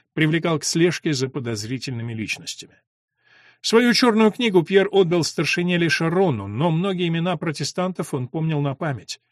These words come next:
Недаром он приглядывал за этими еретиками долгие четырнадцать лет.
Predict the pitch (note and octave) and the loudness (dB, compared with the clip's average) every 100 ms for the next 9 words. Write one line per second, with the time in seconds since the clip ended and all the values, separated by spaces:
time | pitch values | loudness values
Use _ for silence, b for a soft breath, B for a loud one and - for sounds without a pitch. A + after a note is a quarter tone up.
0 | _ _ - A2+ D#3+ F3 D3+ D3+ A2+ _ | _ _ -10 -2 2 4 4 2 0 _
1 | _ D#3+ E3 D#3 D3 B2 A#2+ A#2 A2 C#3 | _ 0 2 2 0 0 -4 -4 0 0
2 | B2 C3+ A#2+ A#2+ B2 C#3 E3+ C3 A#2+ D3 | 0 -4 -4 -4 -4 -2 -2 -2 -2 -2
3 | B2+ B2 C#3+ C3+ A#2+ G#2+ - A2+ G#2+ | -2 -4 -6 -6 -8 -6 -8 -6 -10